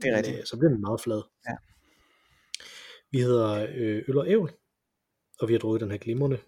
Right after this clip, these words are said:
Speaker 2: Vibro to, tyve tyve, øh, årgangsøl. Og, øh, vi har så tredje medlem, som der vil synge os ud lige om lidt. Men først vil jeg sige, at ologavl snabel A gmail dot com er den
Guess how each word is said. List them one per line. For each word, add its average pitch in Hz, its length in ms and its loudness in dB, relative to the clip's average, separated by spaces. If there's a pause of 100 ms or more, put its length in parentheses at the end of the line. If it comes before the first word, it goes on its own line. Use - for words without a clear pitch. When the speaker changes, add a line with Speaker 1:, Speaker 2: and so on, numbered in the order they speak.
Speaker 2:
Vibro 139 500 -6
to, 135 220 -6 (120)
tyve 139 180 0
tyve, 175 260 2 (520)
øh, 135 180 4
årgangsøl. 190 420 0 (1200)
Og, 135 320 6
øh, 120 240 4 (1500)
vi 120 100 -4
har 120 140 0
så - 140 -4
tredje 151 240 2
medlem, 165 260 2 (640)
som 127 180 -2
der 113 80 -2
vil 104 100 -4
synge 113 220 -4
os 107 100 -2
ud 151 80 0
lige 139 120 0
om 135 60 2
lidt. 165 180 0 (180)
Men 139 100 2
først 190 280 -4
vil 208 60 2
jeg 170 80 2
sige, 185 360 -2
at 156 240 2
ologavl 160 460 0
snabel 147 320 0
A 143 60 2
gmail 131 400 -4
dot 131 180 -6
com 175 320 -4
er 110 100 -4 (140)
den 127 140 0